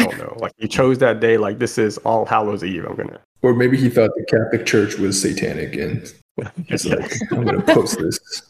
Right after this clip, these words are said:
Speaker 2: Okay,
Speaker 1: Yeah.
Speaker 2: so with these origins and this history, do you think there's grounds to argue against celebrating it for Christians then?
Speaker 1: Well, let me just present that argument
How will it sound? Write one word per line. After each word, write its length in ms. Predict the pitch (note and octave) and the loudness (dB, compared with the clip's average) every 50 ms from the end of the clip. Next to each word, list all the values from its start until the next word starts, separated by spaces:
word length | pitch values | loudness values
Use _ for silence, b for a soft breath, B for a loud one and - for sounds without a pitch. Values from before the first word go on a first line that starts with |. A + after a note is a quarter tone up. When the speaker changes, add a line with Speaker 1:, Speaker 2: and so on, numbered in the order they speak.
| _ _ _ _ - - - - - - - B B B B B B B B _ _ _ - | _ _ _ _ -12 -12 -10 -10 -12 -10 -6 B B B B B B B B _ _ _ 2
Speaker 2:
Okay, 420 | G#3+ A#3 A3+ A3+ F3 D#3+ - G3+ | 4 4 6 6 6 4 4 0
Speaker 1:
Yeah. 120 | G#3 - - | -2 -6 -4
Speaker 2:
so 400 | - - - - C#4+ C4+ B3+ A#3+ | 0 2 4 6 8 8 8 8
with 380 | A3 A3+ C4 D4 E4+ F4 - - - - G#3+ | 8 10 10 8 8 6 4 0 0 2 4
these 440 | G3+ B3+ A#3+ A#3+ A#3 A#3 A#3 G#3 - | 6 6 6 8 8 6 6 4 2
origins 760 | - - G3 G3+ G3 G3+ G3+ F3 F#3 F#3+ F3+ F3+ F3 F3+ D#3+ | 2 2 4 6 6 6 4 4 4 4 4 4 4 2 2
and 160 | F3+ F#3 F#3 F3+ | 2 4 4 4
this 180 | F#3 F#3 - | 4 2 4
history, 800 | - A3+ G#3 G#3+ - - - E3+ D#3 D#3 E3 F3+ G3+ A3+ A3 B B B B _ - | 4 4 4 4 2 0 0 2 2 2 4 4 4 2 2 B B B B _ 0
do 100 | - A3 | 4 6
you 240 | A3 A#3 C4+ D4+ D#4+ | 8 8 8 8 6
think 360 | D#4+ - C4 B3 A#3+ A#3 A3+ | 6 6 4 4 4 4 4
there's 500 | A3 G#3+ G#3 G3+ G3 G3 G3 G3 - - - - _ _ _ - | 4 4 6 6 6 4 2 0 -4 -10 -14 -18 _ _ _ -2
grounds 760 | F#3 F3+ F#3+ F#3+ F#3 F3 E3+ E3+ F3 F#3 G3+ G#3+ G#3+ G#3+ - | 0 2 4 6 6 6 6 6 6 6 6 4 4 2 0
to 160 | - - G3+ | 0 2 2
argue 380 | - E3+ F3 F3+ F3 F3+ F#3+ F3 | 4 4 4 4 4 6 6 6
against 440 | E3 D#3+ - F3 E3 D#3+ D#3+ - - | 4 4 2 2 2 2 0 0 2
celebrating 600 | - F3 D#3+ D#3+ E3 D3 D#3+ D#3+ D3+ D3+ D3+ D3+ | 4 4 6 4 4 4 4 4 4 2 0 -2
it 120 | - - | -4 -4
for 140 | - - D#3+ | -2 -2 -2
Christians 480 | - - - - - - - E3 - - | -2 -2 -4 -4 -4 -4 -4 -4 -4 -4
then? 260 | - - - - - - _ _ _ _ _ _ - | -4 -4 -6 -6 -8 -12 _ _ _ _ _ _ 2
Speaker 1:
Well, 120 | F3 F3 | 2 4
let 120 | F#3+ A3 A#3+ | 4 4 4
me 120 | A3+ G3 | 2 2
just 260 | - - D3 - - - | 2 0 -2 -4 -2 -2
present 680 | - C3+ G#2+ G2+ G#2 A2 A#2 B2 - - - - - _ _ - | 0 0 0 2 2 2 2 2 2 0 -6 -14 -20 _ _ -6
that 580 | G2+ F#2+ A2+ A2+ A2 A2 G#2 G2+ - - - _ _ _ _ - | -4 0 0 0 0 0 -2 -4 -6 -12 -20 _ _ _ _ -2
argument 680 | B2 A#2 B2 A#2+ B2+ C3+ C3 C3+ C3+ C3+ C#3 - - | 0 2 2 2 0 0 2 2 2 0 -2 -4 -12